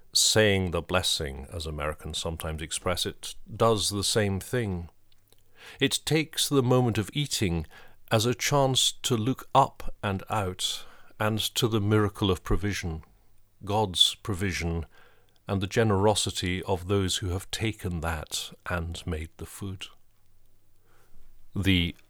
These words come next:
early eighteenth century Anglican priest and nonjuror William Law's classic work on Christian spirituality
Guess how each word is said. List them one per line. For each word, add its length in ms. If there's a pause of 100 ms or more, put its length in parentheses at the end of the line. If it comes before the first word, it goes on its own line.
(120)
early 580
eighteenth 480
century 680
Anglican 480
priest 360
and 260
nonjuror 760
William 420
Law's 440
classic 560
work 280
on 140
Christian 460
spirituality 960